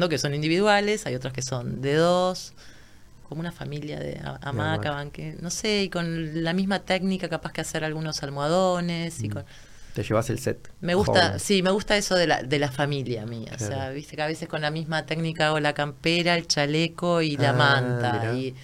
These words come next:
Speaker 1: eh, sí, me acabo de dar cuenta ahora hablando con vos que me gustan
Speaker 2: Mm.
Speaker 1: la-, las familias también. Poder adaptar, eh, una misma técnica a diferentes
Speaker 2: Objetos.
Speaker 1: Sí.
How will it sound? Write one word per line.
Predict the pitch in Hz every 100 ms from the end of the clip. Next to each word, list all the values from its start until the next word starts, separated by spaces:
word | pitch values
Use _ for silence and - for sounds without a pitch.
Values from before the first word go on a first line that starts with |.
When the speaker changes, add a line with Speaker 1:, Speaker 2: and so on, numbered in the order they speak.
| - - - - -
Speaker 1:
eh, | 269 277
sí, | - - 269 254
me | 233
acabo | 247
de | 233
dar | 180
cuenta | 175 160 151
ahora | 151
hablando | 147 160
con | 151 143
vos | 147
que | -
me | 147
gustan | 156 117 -
Speaker 2:
Mm. |
Speaker 1:
la-, | - 143
las | - 143 -
familias | 143 147 143 147 139
también. | 156 147 143 147 - - - - - - _
Poder | - 151 160
adaptar, | 156 147 - 160 160 160 -
eh, | 139 139 135 135 131 131 - - - - - -
una | 151 156
misma | 165 156 156
técnica | 165 170 180 185 185 180 -
a |
diferentes | 151 135 156 151 156 151 156 151 135 -
Speaker 2:
Objetos. | 110 95 - 117 - 92 -
Speaker 1:
Sí. | - - 143